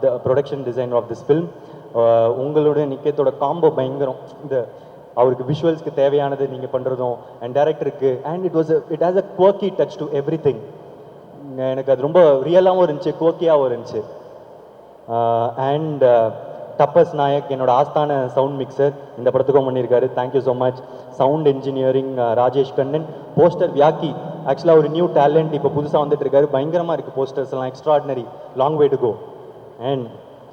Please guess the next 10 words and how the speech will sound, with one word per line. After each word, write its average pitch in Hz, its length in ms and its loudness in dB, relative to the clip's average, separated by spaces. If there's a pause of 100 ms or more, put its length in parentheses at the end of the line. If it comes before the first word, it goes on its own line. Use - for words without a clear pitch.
(140)
ஆ, 120 460 2
காஸ்டியூம் 156 500 2
டிசைனர் 143 420 0
பூர்ணிமா 156 340 0
ராமசாமி, 139 640 -2 (460)
ஆ, 117 320 0
அவங்க 139 500 2
வந்து 147 540 2
டைரக்டரை 156 400 2
வந்து, 143 540 2